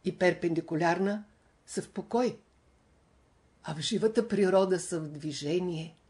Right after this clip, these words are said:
Ако попаднеш между тях, ще подскачаш, както подскача прахът на барабана. Съвременните хора се страхуват да се зададат въпроса:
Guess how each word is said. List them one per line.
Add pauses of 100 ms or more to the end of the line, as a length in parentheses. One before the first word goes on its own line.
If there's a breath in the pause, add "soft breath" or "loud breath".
(640 soft breath)
Ако
попаднеш
между
тях, (680 soft breath)
ще
подскачаш, (280)
както
подскача
прахът
на
барабана. (1800 soft breath)
Съвременните
хора
се
страхуват
да
се
зададат
въпроса: